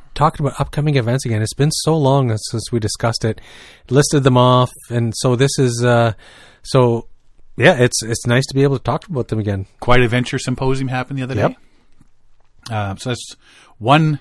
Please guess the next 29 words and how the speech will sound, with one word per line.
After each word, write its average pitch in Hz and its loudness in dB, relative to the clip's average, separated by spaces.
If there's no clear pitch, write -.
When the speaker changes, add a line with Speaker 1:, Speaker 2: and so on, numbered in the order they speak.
Speaker 2:
one 151 2
down 180 2
and 95 -6
three 92 -16
to 92 -16
go, - -18
four 185 -6
to - -16
go, - -18
'cause 123 -4
it 160 -2
Speaker 1:
Yeah. - -2
Speaker 2:
added 180 -4
something - -14
here, 92 -16
too. 170 -16
So 147 4
Canoecopia, 180 -2
Madison, 135 -2
Wisconsin 147 -4
is 131 -10
happening 135 -4
March 123 -4
thirteenth 131 -8
to, 104 -8
uh, 123 -2
eleventh 139 -2
to 117 -10
thirteenth. 117 -10